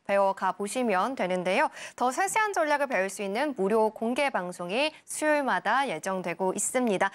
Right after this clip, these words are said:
더 오랫동안 그리고 더 가깝게 남한산성 마스터님과 <clears throat> 이야기 나눠보실 수 있는 시간인데요. 총 오전과 오후 이렇게 두 번의 시간에 걸쳐서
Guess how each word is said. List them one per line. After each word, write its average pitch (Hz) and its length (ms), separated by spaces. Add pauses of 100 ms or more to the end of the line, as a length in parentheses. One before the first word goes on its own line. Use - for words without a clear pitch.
(240)
더 247 120
오랫동안 233 600
그리고 196 140
더 208 100
가깝게 - 760
남한산성 202 680
마스터님과 190 520
<clears throat> 175 100
이야기 262 440
나눠보실 214 560
수 226 160
있는 202 320
시간인데요. 226 680 (220)
총 359 360
오전과 247 920
오후 214 380
이렇게 196 200
두 - 220
번의 359 300
시간에 240 600
걸쳐서 190 720